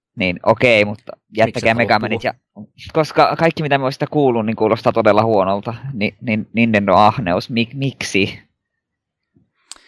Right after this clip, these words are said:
Speaker 2: Ei ollut Mario Runista se enempää puhetta, mutta tosiaan ei ottanut vieläkään Androidin puolelle kyseinen peli eksy.
Speaker 1: Ei kyllä tarvitse eksyäkään. Kymmenen euro hintalappu pelistä, missä edes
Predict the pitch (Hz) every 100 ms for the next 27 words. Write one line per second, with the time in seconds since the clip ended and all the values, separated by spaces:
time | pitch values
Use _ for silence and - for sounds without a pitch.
0 | _ _ _ _ 107 92 92 92 _ 107
1 | 104 104 98 98 98 - 104 101 101 101
2 | 101 110 101 104 104 101 104 98 - -
3 | 110 - _ - - 90 90 92 - 104
4 | 104 98 104 - 101 98 - 101 104 101
5 | 95 101 - _ _ _ _ 117 107 104
6 | 101 98 101 101 101 - - - _ _
7 | - 104 117 120 113 113 107 - - 98
8 | - 104 95 - - - _ _ _ _
9 | _ - 143 143 123 117 107 110 110 -
10 | - _ _ _ 127 127 113 104 - 107
11 | - _ - 113 - - 113 110 113 104
12 | - 104